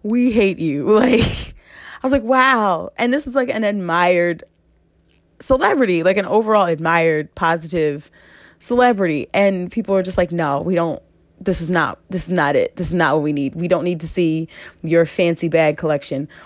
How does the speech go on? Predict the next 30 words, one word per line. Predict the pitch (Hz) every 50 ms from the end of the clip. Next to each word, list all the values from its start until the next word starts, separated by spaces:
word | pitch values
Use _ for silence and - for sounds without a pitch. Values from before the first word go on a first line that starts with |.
| - _ _
while, | 160 151 170 170 165 156 151 156 151 147 143 143 143 143 135 - - - _ _ - _
you | - 180 185 160
know, | 147 139 127 90 76 - - _ _ _ _ _ _ -
certain | - - - - 190 - 185 165
people | - 196 180 - - 165 151 - -
are | - 151 135 147 139 127 160 _ _ _ _ -
literally | 185 208 269 302 254 202 185 180 165
in | 165 165
hospitals | 165 165 170 165 - - 151 147 147 156 -
and | - 185 180 170
literally | 170 185 202 208 190 175 165 160 165
dying | 151 156 147 147 151 151 151 156 156 -
alone | - 165 156 151 156 147 139 139 143 147 143 160 - - - - - _
because, | - 160 - - 175 156 147 147 151 151 - - - _ _ -
you | - 180 170
know, | 165 151 151 156 160 151 - -
when | - 170 175 165 165
you | 160 175
get | 170 156 170 165
covid, | - - 214 208 170 156
you | 156 170
have | 156 -
to | - 147
isolate. | 180 196 190 - 165 151 131 - - - _ _ _ _ _ _ _ _ _ _ _ _ _ _ -
And | - 180 165 160 160 156 156 156 156 156 - -
if | - 170 160 - -
you | 170 175
start | 170 - - 196 175 - -
to | -
go, | 180 190 220 240 262 247 220 196 190 190 190 180